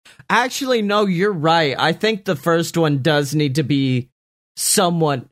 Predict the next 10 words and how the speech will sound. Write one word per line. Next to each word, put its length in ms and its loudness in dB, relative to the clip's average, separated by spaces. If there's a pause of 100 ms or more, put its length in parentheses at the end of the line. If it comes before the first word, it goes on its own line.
a, 180 2
a 140 2
friend, 480 0
like, 180 0
someone 540 0
cool 600 0 (540)
who 300 2
earns 420 2
her 220 2
respect. 960 -2